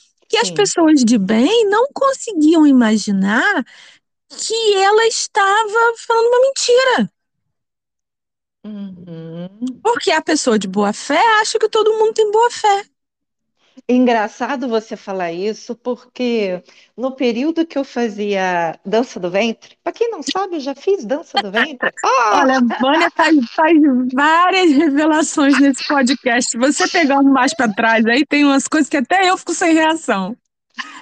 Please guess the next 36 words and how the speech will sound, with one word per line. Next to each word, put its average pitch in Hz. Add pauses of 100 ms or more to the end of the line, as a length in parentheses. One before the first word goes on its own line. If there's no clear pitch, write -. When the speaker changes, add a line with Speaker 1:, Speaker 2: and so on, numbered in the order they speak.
(240)
Speaker 2:
Pois 466
é, -
então 330
durante 285
vários 285
anos 247
eu 233
fiz 214
dança 196
do 196
ventre 254
e 403
uma 440
das 269
professoras 233
lá, 254 (340)
ela, 254 (320)
né, 233
na 208
hora 196
da, 180
da 190
coreografia, 277
das 208
apresentações 214
e 214
tudo, 233 (600)
a -
gente 247
erra, 262
né? 214 (600)
E 427 (140)
dá 233
Speaker 1:
Uhum. -
Speaker 2:
aquele 240
tilt, -